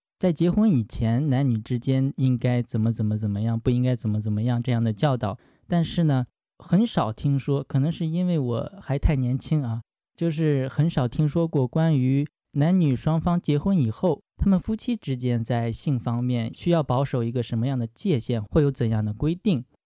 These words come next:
真的是因为我年龄太小的原因，听说的太少呢，还是因为教会里面关于这方面的规条就没有呢？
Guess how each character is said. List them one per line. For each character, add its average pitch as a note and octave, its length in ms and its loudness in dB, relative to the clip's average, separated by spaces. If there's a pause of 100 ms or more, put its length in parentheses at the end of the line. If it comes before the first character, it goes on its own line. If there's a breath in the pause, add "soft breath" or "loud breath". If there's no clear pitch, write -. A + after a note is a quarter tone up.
(160)
真 G#3 160 2
的 G3 120 4
是 F3 160 0
因 D#3 200 2
为 D#3+ 140 4
我 A#2 240 2
年 A2 220 2
龄 D3 100 2
太 D3+ 240 0
小 G#2 260 -6
的 A#2+ 140 -4
原 A2 240 -2
因， A2+ 180 -2 (220)
听 F3 180 0
说 F#3 180 0
的 C#3 100 2
太 D#3+ 200 -2
少 A2 280 -4
呢， G2+ 160 -8
还 A2 120 -2
是 B2 140 -2
因 C3+ 180 0
为 B2 240 -2 (320 soft breath)
教 D3+ 160 2
会 D3+ 160 -2
里 A#2+ 140 0
面 A2 240 0
关 C#3 200 0
于 C3 100 -2
这 B2 160 -2
方 C#3 200 -2
面 C3+ 300 0
的 G2+ 480 -6 (140)
规 D#3 180 2
条 A2+ 260 -2
就 B2 380 -2
没 A#2+ 220 2
有 A#2+ 180 -2
呢？ G#2+ 220 -6